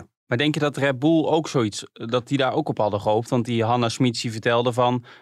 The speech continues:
"Na elke race analy-, analyseren we ook de strategie van alle andere teams. En we zien een beetje van, wat zijn, welke risico's nemen ze bij teams? Hoe reageren ze?"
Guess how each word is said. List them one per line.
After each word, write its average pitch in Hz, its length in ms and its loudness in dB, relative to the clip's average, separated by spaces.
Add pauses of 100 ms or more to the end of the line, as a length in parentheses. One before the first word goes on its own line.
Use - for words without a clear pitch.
(140)
"Na 123 240 0
elke 135 300 2
race 131 260 0
analy-, 127 320 2 (100)
analyseren 123 640 2
we 117 60 2
ook 123 160 0
de 117 140 -2
strategie 120 540 -4
van 117 100 -4
alle 120 200 2
andere 127 340 0
teams. 143 300 2
En 123 80 0
we 113 60 0
zien 120 200 0
een 113 80 0
beetje 113 320 0
van, 110 260 0
wat 113 160 0
zijn, 110 380 -4 (220)
welke 113 240 -2
risico's 127 500 -2
nemen 127 220 2
ze 113 120 -6
bij 117 120 0
teams? 123 360 -2
Hoe 117 140 -6
reageren 120 580 -2
ze?" 135 180 -4